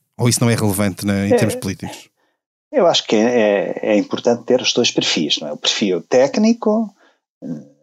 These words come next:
Speaker 2: até para dominar o, os assuntos. A pasta das finanças talvez seja,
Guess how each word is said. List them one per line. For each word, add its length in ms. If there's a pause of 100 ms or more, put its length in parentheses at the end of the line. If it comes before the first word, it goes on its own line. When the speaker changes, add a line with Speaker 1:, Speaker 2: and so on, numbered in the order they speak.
(100)
Speaker 2:
até 140
para 200
dominar 380
o, 340
os 140
assuntos. 480
A 80
pasta 320
das 120
finanças 440
talvez 320
seja, 500